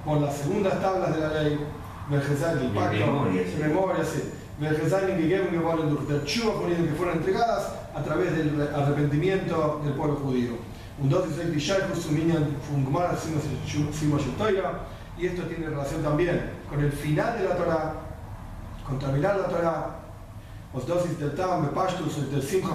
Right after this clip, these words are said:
Speaker 1: Simchas Toira, que esto es, en términos sencillos, la alegría de la Torá, de Simchas Toira, quiero decir, que terminamos la Torá y la volvemos a empezar.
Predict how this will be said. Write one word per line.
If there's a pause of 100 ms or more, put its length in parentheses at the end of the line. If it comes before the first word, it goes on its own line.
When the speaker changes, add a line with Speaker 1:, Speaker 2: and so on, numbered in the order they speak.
(120)
Speaker 1:
Simchas
Toira,
que
esto
es, (300)
en
términos
sencillos,
la
alegría
de
la
Torá,
de
Simchas
Toira,
quiero
decir,
que
terminamos
la
Torá (260)
y
la
volvemos
a
empezar.